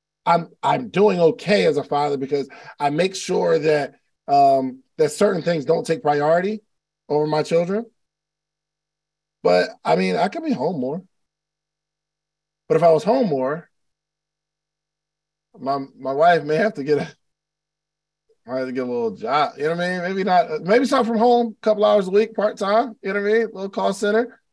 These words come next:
be at the crib, you know what I mean? I could, I could be, but it's gonna be a gi-, give and take, okay? Yes, and thank God for Doctor King's sacrifice. So there are certain people that are, like, who are designed, designated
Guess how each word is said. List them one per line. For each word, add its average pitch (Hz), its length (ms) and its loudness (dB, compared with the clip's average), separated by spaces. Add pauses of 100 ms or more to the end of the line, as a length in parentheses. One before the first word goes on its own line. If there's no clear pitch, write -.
be 170 100 -6
at 185 80 -6
the - 60 -14
crib, 214 360 2 (100)
you 180 120 -8
know 202 60 -2
what 202 100 2
I - 20 4
mean? 220 140 6
I 208 120 4
could, 330 280 0
I 247 60 2
could 381 320 0
be, 285 280 -2 (360)
but 220 80 6
it's 233 100 6
gonna 233 160 4
be 220 120 6
a 202 60 4
gi-, 190 340 0
give 185 160 -2
and 175 120 -6
take, 151 300 0
okay? 165 340 0 (520)
Yes, 185 340 4
and 139 140 -8
thank 185 280 0
God 175 340 6
for 156 100 -6
Doctor 143 260 -2
King's 131 280 -8
sacrifice. 113 640 -8 (840)
So 190 100 0
there 196 140 4
are 175 40 2
certain 240 400 4
people 196 300 -2
that 180 180 4
are, 170 100 4
like, 151 320 -2 (840)
who 185 180 0
are 143 400 2 (520)
designed, 143 760 -4 (200)
designated 147 720 -2